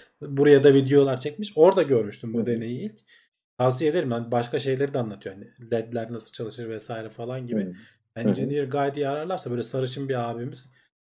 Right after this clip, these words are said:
Speaker 1: e, yaşlı bir abimiz güzel anlatıyor. O videolarına baksınlar. Oturduğun yerden ışık hızını ölçme
Speaker 2: Evet.
Speaker 1: deneyi.
Speaker 2: Evet,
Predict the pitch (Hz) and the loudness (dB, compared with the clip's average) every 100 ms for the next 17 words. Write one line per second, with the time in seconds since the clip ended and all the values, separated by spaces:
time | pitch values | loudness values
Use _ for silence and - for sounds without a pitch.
0 | _ - 117 113 117 110 113 - _ _ | _ -10 -8 -6 -6 -8 -12 -16 _ _
1 | _ _ 123 123 123 - 123 117 107 127 | _ _ 0 0 0 -2 -2 -2 -4 -8
2 | 143 127 131 131 117 110 - 143 156 139 | -8 0 2 4 2 -4 -6 -6 -6 -8
3 | 131 123 123 120 113 110 127 143 131 127 | -10 -4 -4 -4 -6 -8 -8 -6 -6 -6
4 | 135 104 - _ _ _ _ _ 131 127 | -8 -10 -12 _ _ _ _ _ -6 -2
5 | 143 135 135 120 101 135 - 120 127 117 | -4 -2 -2 -2 -4 -8 -8 -10 -8 -12
6 | 107 143 139 110 98 117 98 95 _ _ | -10 -6 -2 -2 -2 -6 -10 -12 _ _
7 | _ _ _ _ _ _ _ _ _ _ | _ _ _ _ _ _ _ _ _ _
8 | _ _ - 113 | _ _ -6 -4